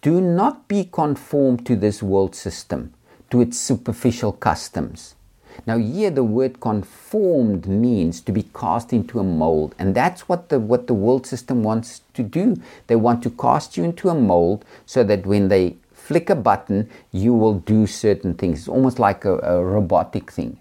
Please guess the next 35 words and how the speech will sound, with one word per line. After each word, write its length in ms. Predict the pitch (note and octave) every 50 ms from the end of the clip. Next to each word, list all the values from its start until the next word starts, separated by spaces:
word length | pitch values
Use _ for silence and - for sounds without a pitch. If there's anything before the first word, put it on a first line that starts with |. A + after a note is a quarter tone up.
| _ -
And 120 | A2 A#2
that's 220 | D#3 F3 - -
what 160 | - B3+ A#3+ B3
the 60 | A3
world 280 | D3+ C#3 D#3 D#3 D3+
system 360 | - - D#3 - - D#3 D3 B2+
really 220 | C3 C3 C3 C3+
wants 280 | B2+ B2 B2+ - - -
to 100 | - C3+
do 200 | C3 F#3 A3 D4
with 260 | D4+ - - - -
you. 80 | F2+
That's 260 | D2 - A2+ D3+ - -
why 180 | F#3 E3+ E3+
all 280 | D#3 - D3 D3+ D#3 C#3
those 240 | C#3+ D3 C3 - -
messages 560 | A#2+ B2 C3 C3 - D3 B2+ C#3 B2+ A#2+ -
are 80 | A#2
coming 380 | A#2 - C#3+ A#2+ C3+ C3 B2 A#2+
at 180 | A2 A2+ - -
you 80 | A2+
all 300 | - - F#2 A2 A2 A2+
the 80 | G2+ -
time. 360 | - D3 C#3+ D#3 A#2 - - - - - -
That's 240 | - - A#2+ A#2+ -
why 120 | C3 C3 B2
you're 200 | A#2 B2 A#2 -
always 340 | C3 C3 B2+ C3 B2+ A#2
being 220 | - B2 A2+ A2+ A2+
kept 320 | A#2 - B2 - A#2 F#2+
busy 240 | B2 A#2+ A#2 B2 B2+
with 220 | A2 A2 G#2+ -
your 100 | B2 A2+
mobile 380 | A2 G#2 G2+ G#2+ G#2 A2 A2 A2
device. 560 | G#2 G2+ G2+ A#2 - D#2 - - - - _